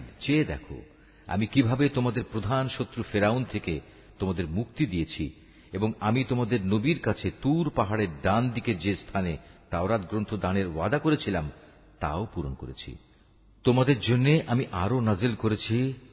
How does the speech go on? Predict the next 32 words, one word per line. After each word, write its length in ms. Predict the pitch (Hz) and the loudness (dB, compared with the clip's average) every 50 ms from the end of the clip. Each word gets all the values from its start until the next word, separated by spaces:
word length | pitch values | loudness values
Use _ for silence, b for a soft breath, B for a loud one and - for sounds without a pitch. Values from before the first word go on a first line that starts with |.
| - - - | -12 -4 0
তোমাদের 280 | 98 92 87 87 90 - | 0 0 2 0 -2 -4
প্রতি 280 | - 98 - - 110 107 - | -4 -8 -4 -4 -6 -6 -4
এক 220 | - 87 82 - - - | -4 -6 -6 -6 -8 -6
পবিত্র 440 | - 87 80 101 - - - 87 82 - | -4 -4 -2 -4 -4 -6 -8 -8 -8 -8
খাবার, 420 | - - - 78 76 85 80 73 - - - - - - - - - _ - | -8 -8 -6 -4 -4 -4 -4 -4 -6 -10 -16 -20 -20 -20 -20 -20 -20 _ -16
যার 260 | - 73 87 87 78 71 | -8 -4 -2 -2 0 0
নাম 280 | 80 80 71 64 62 | -2 -4 -4 -4 -6
মান 480 | 67 73 80 85 82 78 71 67 65 62 - - | -4 -4 -2 -2 -2 -4 -4 -6 -10 -12 -12 -12
এবং 200 | - 67 69 69 | -10 -8 -8 -8
সালওয়া। 520 | - - - 90 80 67 60 62 62 62 62 - - - - b b b b b - | -10 -8 -6 -6 -6 -6 -6 -8 -10 -10 -12 -14 -20 -20 -20 b b b b b -2
তোমাদের 340 | - 127 120 127 120 135 151 139 - | 0 2 4 4 6 6 4 4 4
আমি 180 | - 127 131 131 | 0 0 2 2
যা 120 | 117 131 | 2 2
ভালো 280 | 107 90 87 127 131 131 | 0 0 0 0 0 0
খাবার 420 | - - 104 107 113 135 131 101 | 0 0 0 2 2 2 0 2
দান 180 | 90 120 123 127 | 2 2 2 2
করেছি, 380 | - 139 135 131 - - 160 151 - | 2 0 0 0 0 -2 -6 -4 -4
তা 140 | - 78 69 - | -6 -8 -8 -8
খাও 300 | - - - 67 65 64 - - - - b b b b b b | -12 -18 -16 -14 -14 -14 -14 -16 -20 -20 b b b b b b
এবং 180 | 107 113 123 | 2 2 2
তাতে 220 | 117 - 123 - 127 | 4 2 2 2 2
বাড়াবাড়ি 460 | 85 78 78 85 107 120 147 160 143 | 2 4 2 4 2 2 0 -2 -2
করো 240 | - - 73 69 65 | -4 -6 -8 -8 -8
না, 180 | 62 - - - - - - - - - - - - 117 | -10 -12 -14 -16 -20 -20 -20 -20 -20 -20 -16 -8 -4 -2
নতুবা 240 | 113 - 131 127 | 0 2 2 2
তোমাদের 380 | 120 - 117 120 123 113 127 117 | 2 2 0 0 2 2 2 0
উপর 260 | 117 - 120 127 131 117 - - - | 0 2 0 0 0 -2 -6 -12 -8
আমার 180 | 78 78 80 78 71 - - | -6 -4 -4 -4 -6 -6 -2
গজব 340 | - 104 104 - 107 92 - - - - | 0 0 0 2 0 -2 -2 -4 -10 -8
অবধারিত 640 | 85 82 73 87 - - 67 76 98 131 135 - | -6 -4 -4 -6 -6 -6 -4 -4 -2 -2 -2 -4
হয়ে 220 | 110 80 73 78 71 | -4 -4 -4 -4 -4
যাবে, 280 | - 67 64 - 69 | -6 -8 -10 -10 -12